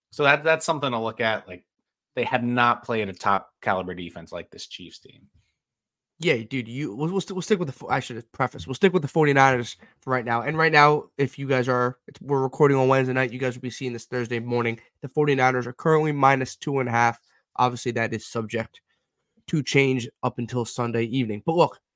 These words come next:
Speaker 2: you and I, we watched the forty-niners game together, right?
Speaker 1: Mm-hmm.
Speaker 2: And that first half was, I think, was shocked. We were kinda shocked, uh,
Speaker 1: Yeah.
Speaker 2: how Detroit came out. Even though we did talk about Detroit being more of a first half
Speaker 1: I think
Speaker 2: team.
Speaker 1: we were more shocked at how, like,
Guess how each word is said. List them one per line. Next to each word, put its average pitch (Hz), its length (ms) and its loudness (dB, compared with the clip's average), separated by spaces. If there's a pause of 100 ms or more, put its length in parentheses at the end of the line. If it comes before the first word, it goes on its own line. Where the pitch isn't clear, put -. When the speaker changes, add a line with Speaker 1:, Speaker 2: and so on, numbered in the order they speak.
(240)
Speaker 2:
you 160 100 2
and 180 100 8
I, 175 60 10
we 160 260 6
watched 185 340 10
the 143 60 0
forty-niners 123 680 4
game 110 260 -8
together, 101 400 -12
right? 120 240 -2
Speaker 1:
Mm-hmm. 127 100 -4
Speaker 2:
And 123 380 2 (480)
that 143 180 4
first 160 240 6
half 156 220 8
was, 131 120 -4
I 139 120 -2
think, 165 120 0
was 147 120 -4
shocked. - 340 0
We 139 100 -6
were 135 80 -2
kinda 139 200 2
shocked, - 400 -4 (300)
uh, 113 180 2
Speaker 1:
Yeah. 107 40 -2
Speaker 2:
how 123 100 0
Detroit 123 420 -4
came 113 180 -4
out. 113 240 2
Even 214 220 4
though 233 100 6
we 175 180 0
did 160 240 0
talk 135 280 2
about 131 340 6 (340)
Detroit 139 360 2
being 127 280 2
more 123 180 4
of 117 60 0
a 117 80 -4
first 127 240 -4
half 120 200 -2
Speaker 1:
I - 60 -20
think 135 140 -4
Speaker 2:
team. 190 120 6
Speaker 1:
we 190 80 0
were 180 80 2
more 170 200 8
shocked 147 320 4
at 123 80 -2
how, 127 100 2
like, 113 240 -2